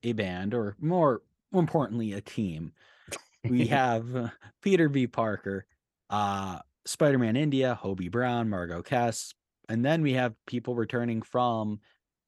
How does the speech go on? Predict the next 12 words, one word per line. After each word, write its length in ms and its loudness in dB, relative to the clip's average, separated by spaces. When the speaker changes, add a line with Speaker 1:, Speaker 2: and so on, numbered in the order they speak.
Speaker 1:
Spider-Man 500 2
Into 200 -4
the 100 -8
Spider-Verse, 680 -4
like 400 -6
Spider-Man 540 -8
Noir, 500 -6
uh, 260 -10
Penny 280 -8
Parker, 580 0
and 160 -10
Spider-Ham. 920 -6